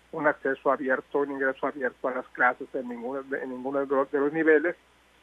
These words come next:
Esto quiere hacer que no haya una movilización menor en la ciudad, y esto por menores riesgos de contagio. Pero de que la pandemia no ha terminado, no ha terminado. Me parece una, una burda estrategia esta,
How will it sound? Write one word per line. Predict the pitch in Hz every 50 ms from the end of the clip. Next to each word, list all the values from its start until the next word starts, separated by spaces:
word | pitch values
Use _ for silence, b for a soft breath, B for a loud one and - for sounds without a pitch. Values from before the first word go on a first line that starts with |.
| _ _ _ -
Esto | 151 143 - - 165
quiere | - - 151 147 156
hacer | 151 - 175
que | - - 170
no | 147 151 160 160 -
haya | - 160 151 147
una | 151 156 156
movilización | 143 143 135 135 123 120 127 120 - - 143 131
menor | 156 156 147 139 135 139 143
en | 151
la | 151 151
ciudad, | - - - 147 151 156 160 165 - _ _ _ _ _ _ _ _ _ _
y | 165 185
esto | 185 - 254
por | 208 196 165 147
menores | 147 135 127 135 156 160 156 -
riesgos | 147 131 123 127 135 -
de | 147
contagio. | - - 151 139 - 196 220 208 - - 127 123 - _ _ _ _
Pero | 190 185 185 185
de | 180
que | - -
la | 196 175
pandemia | - - 170 175 175 226 247 240 233 226
no | 220 214
ha |
terminado, | 214 _ 240 220 185 170 165 160 175 196 - -
no | 170 160 160 170 185 196
ha |
terminado. | 196 - 185 180 175 180 175 185 196 190 180 190 - - _ _ _ _ _ _ _ _
Me | - 175 160
parece | - - 156 151 165 185 190 - - 196
una, | 185 190 190 196 196 185 160 139 135 127 - - - - - 160
una | 160 170 175 175
burda | 156 143 160 202 220 220 214 196 170
estrategia | 160 - - 143 131 - - 165 175 170 - 175 160 160
esta, | 165 156 156 _ - - 156 156 156 160